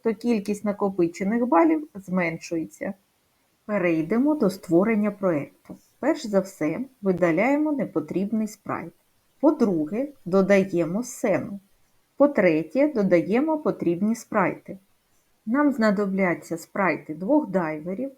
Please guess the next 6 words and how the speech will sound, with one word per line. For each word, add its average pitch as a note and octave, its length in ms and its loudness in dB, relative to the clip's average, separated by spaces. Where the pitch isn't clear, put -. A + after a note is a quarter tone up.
акули, F#3+ 760 -2
лінії G#3 560 0
для A3+ 220 0
фінішу A#3+ 600 -4
та B3+ 180 -4
кристалу. C4+ 720 -2